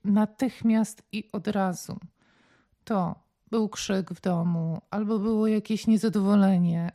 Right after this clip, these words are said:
albo była jakaś kara, to to zapisane w ciele powoduje moją interpretację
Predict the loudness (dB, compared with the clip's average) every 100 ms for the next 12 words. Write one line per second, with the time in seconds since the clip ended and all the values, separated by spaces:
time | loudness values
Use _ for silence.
0 | -4 -2 0 2 2 2 -2 -4 -4 -2
1 | -2 0 0 -2 -8 _ _ _ _ _
2 | _ _ -8 -6 -2 0 0 0 -4 -12
3 | _ _ -8 -6 -4 -6 -4 -4 -2 -2
4 | -2 -6 -4 -4 -4 -4 -6 -8 _ -6
5 | -2 -2 -2 -2 0 2 4 4 2 0
6 | _ -8 -6 -4 0 0 0 -2 -4 -2
7 | -2 -2 -6 -6 -4 -4 -6